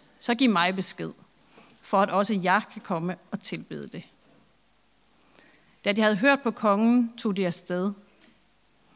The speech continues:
Og se, stjernen, som de havde set gå op, gik foran dem, indtil den stod stille over det sted, hvor barnet var. Da de så stjernen, var deres glæde meget stor.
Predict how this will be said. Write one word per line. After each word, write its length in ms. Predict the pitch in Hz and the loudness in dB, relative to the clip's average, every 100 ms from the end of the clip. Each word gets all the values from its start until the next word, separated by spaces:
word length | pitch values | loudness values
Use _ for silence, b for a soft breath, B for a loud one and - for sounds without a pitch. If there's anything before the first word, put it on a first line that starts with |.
| B B | B B
Og 100 | 208 | -4
se, 260 | - 277 254 | 0 0 0
stjernen, 600 | - 220 214 247 269 262 | -4 0 2 4 4 2
som 220 | 254 226 | 2 0
de 80 | 220 | 2
havde 140 | 214 | 0
set 400 | 202 - 254 - | -2 -2 -2 -2
gå 100 | 202 | -4
op, 340 | 185 190 247 B B - | -2 -2 -2 B B -6
gik 160 | 262 | -6
foran 520 | - 262 262 226 220 | -2 0 2 4 2
dem, 180 | 190 165 - _ _ - | -2 -4 -6 _ _ 0
indtil 380 | 311 277 277 | 0 2 0
den 140 | 233 220 | 0 -2
stod 220 | - 202 | -2 -4
stille 480 | 190 - 208 226 240 - _ - | -4 -4 -2 -2 -4 -8 _ -4
over 140 | 220 | -2
det 140 | 190 202 | -2 -4
sted, 340 | - 180 185 | -8 -6 -4
hvor 120 | 202 | -2
barnet 480 | 190 - 175 160 139 | -2 -2 -2 -2 -6
var. 220 | 139 151 - _ _ _ _ _ _ _ B B B _ _ _ _ _ - - _ | -8 -10 -14 _ _ _ _ _ _ _ B B B _ _ _ _ _ -20 -20 _
Da 100 | 190 | -2
de 100 | 190 | 0
så 240 | 185 233 240 | 0 0 0
stjernen, 720 | - 196 170 180 208 220 220 | -4 -2 0 0 0 0 0
var 80 | 196 | -2
deres 280 | 175 175 175 | -2 -2 -4
glæde 380 | 175 170 180 202 | -6 -4 -2 -2
meget 420 | 190 156 175 185 | -2 -2 -4 -6
stor. 440 | - 185 160 160 | -10 -10 -12 -14